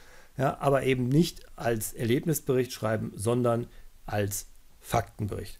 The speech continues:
Und das wäre mir ganz wichtig, dass Sie das beherzigen. Ja, das war dann im Prinzip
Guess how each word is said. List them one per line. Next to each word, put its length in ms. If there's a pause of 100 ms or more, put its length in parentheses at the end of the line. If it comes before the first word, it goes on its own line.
(420)
Und 140
das 160
wäre 120
mir 260 (100)
ganz 240
wichtig, 380
dass 160
Sie 80
das 320 (760)
beherzigen. 520 (920)
Ja, 400
das 320
war 180
dann 240
im 160
Prinzip 540